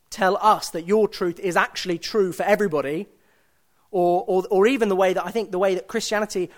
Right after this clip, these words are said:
or Christian sexual ethics, as we've heard at length, are kind of at a great distance from the cultural norms in our, uh,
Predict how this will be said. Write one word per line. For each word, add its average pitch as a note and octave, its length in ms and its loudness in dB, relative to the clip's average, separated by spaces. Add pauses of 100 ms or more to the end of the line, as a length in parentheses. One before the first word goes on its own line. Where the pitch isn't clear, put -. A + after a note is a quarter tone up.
or F3 100 -6
Christian G#3 320 -4
sexual F#3 340 -2
ethics, A3 460 0
as D#3 120 -6
we've E3 140 -4
heard F#3 180 -2
at F3 100 -6
length, G3 460 -2 (300)
are E3+ 340 4
kind F#3+ 160 -6
of F3 80 -4
at F3 160 -2
a - 20 -6
great F3+ 380 -2
distance G3 560 -2
from F3+ 160 -4
the F3 80 -6
cultural F#3+ 500 -4
norms F3+ 420 0
in E3 80 -6
our, D#3+ 140 -6 (320)
uh, E3 260 2